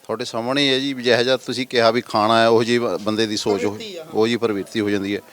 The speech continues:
Speaker 1: ਹੁਣ ਜਿਹੋ ਜਿਹੇ ਲੋਕ ਇਹਨਾਂ ਕੋਲ ਖਾ ਰਹੇ ਹੈ, ਉਹੋ ਜਿਹੀ ਲੋਕਾਂ ਦੀ ਸੋਚ ਹੋਈ ਵੀ ਹੈ। ਸਾਡੀ ਸੋਚ ਇਹ ਹੈ ਵੀ ਅਸੀਂ ਲੋਕਾਂ ਨੂੰ ਅਵੇਅਰ ਕਰੀਏ ਵੀ ਉਹ ਚੰਗਾ ਖਾਣ, ਚੰਗਾ ਸਾਫ਼ ਸੁਥਰਾ ਖਾਣ, ਆਪਣੇ ਪੰਜਾਬੀ ਭਰਾਵਾਂ ਤੋਂ ਖਾਣ,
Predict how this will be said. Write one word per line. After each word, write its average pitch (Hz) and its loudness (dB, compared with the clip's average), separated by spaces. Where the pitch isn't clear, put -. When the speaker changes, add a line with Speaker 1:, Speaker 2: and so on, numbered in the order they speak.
Speaker 1:
ਹੁਣ 131 0
ਜਿਹੋ 127 4
ਜਿਹੇ 147 2
ਲੋਕ 143 2
ਇਹਨਾਂ 151 0
ਕੋਲ 156 2
ਖਾ 123 6
ਰਹੇ 127 0
ਹੈ, 117 -2
ਉਹੋ 127 0
ਜਿਹੀ 131 2
ਲੋਕਾਂ 131 2
ਦੀ 127 0
ਸੋਚ 110 -2
ਹੋਈ 110 0
ਵੀ 110 2
ਹੈ। 101 -4
ਸਾਡੀ 131 2
ਸੋਚ 151 -2
ਇਹ 156 4
ਹੈ 165 6
ਵੀ 160 4
ਅਸੀਂ 156 0
ਲੋਕਾਂ 139 0
ਨੂੰ 143 4
ਅਵੇਅਰ 135 4
ਕਰੀਏ 139 0
ਵੀ 131 -2
ਉਹ 151 2
ਚੰਗਾ 127 4
ਖਾਣ, 135 0
ਚੰਗਾ 123 0
ਸਾਫ਼ 117 2
ਸੁਥਰਾ 120 -2
ਖਾਣ, 127 0
ਆਪਣੇ 127 0
ਪੰਜਾਬੀ 104 -2
ਭਰਾਵਾਂ 123 0
ਤੋਂ 110 -2
ਖਾਣ, 123 -2